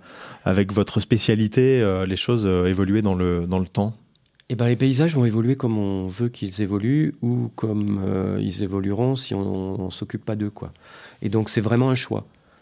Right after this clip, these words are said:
Speaker 2: Euh, soit on dit, euh, ce paysage, euh, on considère qu'il a une valeur et on peut le faire évoluer. Je pense qu'on peut le faire évoluer en rendant, euh, plus visibles, euh, les formes, euh, par le pâturage, par une gestion, euh,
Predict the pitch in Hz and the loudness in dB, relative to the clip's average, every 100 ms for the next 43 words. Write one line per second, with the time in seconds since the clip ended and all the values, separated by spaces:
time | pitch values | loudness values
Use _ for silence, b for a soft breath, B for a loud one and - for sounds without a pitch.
0 | b 107 104 - 143 147 135 120 117 123 | b -4 -2 0 2 4 4 4 4 4
1 | 120 107 104 - 117 110 120 117 107 107 | 4 2 -2 0 0 2 0 0 0 0
2 | 104 98 92 110 - 113 123 - 104 101 | 2 2 0 -2 -2 0 0 0 0 2
3 | 101 101 95 104 156 - B B B B | 0 0 -2 -2 -2 -6 B B B B
4 | - 113 107 101 101 123 120 127 117 110 | -2 2 4 2 2 0 2 2 2 4
5 | 113 110 123 143 - 120 - 107 110 104 | 2 4 4 4 2 -2 -2 -4 -4 0
6 | 123 117 107 110 117 135 117 104 110 110 | 2 4 4 4 4 4 2 2 0 2
7 | 110 110 104 98 92 B B B B - | 2 2 4 2 0 B B B B -4
8 | 143 147 143 131 139 143 127 120 113 110 | 0 2 2 2 4 4 4 4 4 4
9 | 110 107 117 131 185 175 b b b b | 2 2 0 0 0 -2 b b b b
10 | b 120 120 107 107 - 117 110 110 110 | b 0 2 4 2 0 0 2 2 0
11 | - 110 107 127 - 107 104 104 - 113 | 0 2 2 2 0 2 2 0 0 0
12 | 107 107 101 101 104 | 2 2 2 0 0